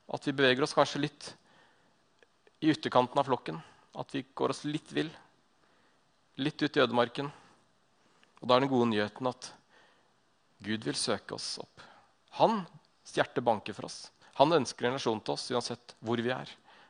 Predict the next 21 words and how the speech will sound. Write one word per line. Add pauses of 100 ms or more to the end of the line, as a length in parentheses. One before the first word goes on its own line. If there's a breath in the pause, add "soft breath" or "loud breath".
(100)
og
hva
vi
har
gjort. (400 soft breath)
Og
så
er
det
alltid
en
vei
tilbake,
akkurat
som
det
var
for
den
bortkomne
sønnen.